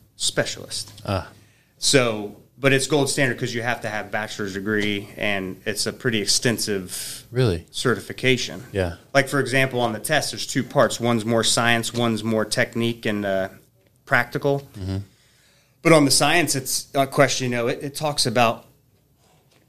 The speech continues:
Speaker 1: needing a lipid base to enter a cell. You know, like, you get down to the cellular, uh, reactions to physical training. You know, what's the endocrine res-, endocrine response to resistance training? What's the endocrine response to anaerobic training?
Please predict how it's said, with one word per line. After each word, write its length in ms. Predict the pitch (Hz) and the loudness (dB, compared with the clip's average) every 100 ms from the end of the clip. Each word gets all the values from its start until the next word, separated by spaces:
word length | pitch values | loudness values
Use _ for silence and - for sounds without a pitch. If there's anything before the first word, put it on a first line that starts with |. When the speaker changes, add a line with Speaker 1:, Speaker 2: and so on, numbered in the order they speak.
| _ _ _ - | _ _ _ -12
Speaker 1:
needing 480 | 147 135 127 127 123 | 2 6 6 6 6
a 340 | 117 110 107 - - | 4 4 -4 -10 -12
lipid 440 | 120 123 139 139 110 | 0 4 4 2 2
base 400 | 120 113 107 - | 4 4 2 -2
to 340 | - - 113 | -2 -2 2
enter 200 | 113 110 | 4 2
a 40 | 104 | 2
cell. 400 | - 170 143 - | 2 0 -2 -6
You 100 | 110 | -2
know, 160 | 110 107 | 0 2
like, 220 | 110 104 | 2 0
you 100 | 117 | 0
get 300 | 117 120 123 | 2 2 2
down 260 | 113 110 110 | 2 2 0
to 120 | 120 | -4
the 80 | 104 | -2
cellular, 640 | - 120 113 107 104 107 - - - _ | 2 4 4 2 -2 -4 -8 -18 -20 _
uh, 40 | 87 87 - - _ - | -20 -20 -20 -20 _ -16
reactions 720 | 110 107 120 - 113 101 - | -4 0 0 0 -2 -2 -2
to 240 | - 110 | -2 -2
physical 560 | 104 - 135 110 104 101 | -4 -2 0 0 -2 -6
training. 380 | - 127 117 104 | -2 -2 -2 -6
You 100 | 104 | -4
know, 100 | 104 | 0
what's 240 | 120 117 | 0 0
the 80 | 123 | 0
endocrine 320 | 113 113 113 | 0 -2 -2
res-, 220 | 107 - | -2 -4
endocrine 460 | - 127 117 123 117 | -2 -2 0 -2 -2
response 500 | 110 - 120 110 - | -2 -2 -2 0 -2
to 180 | - 104 | -4 -6
resistance 520 | 101 104 151 - 98 | -4 -2 0 0 -2
training? 320 | - 92 76 | -8 -10 -10
What's 220 | 90 117 - | -6 -4 -4
the 120 | - | -2
endocrine 460 | 131 113 113 117 | -2 -2 -2 -4
response 540 | 107 104 - 113 107 - | -2 -4 0 0 0 -4
to 420 | - 110 101 107 | -6 -4 -4 -4
anaerobic 560 | 127 110 107 131 117 - | -2 0 2 2 0 -6
training? 400 | - 71 64 | -10 -10 -12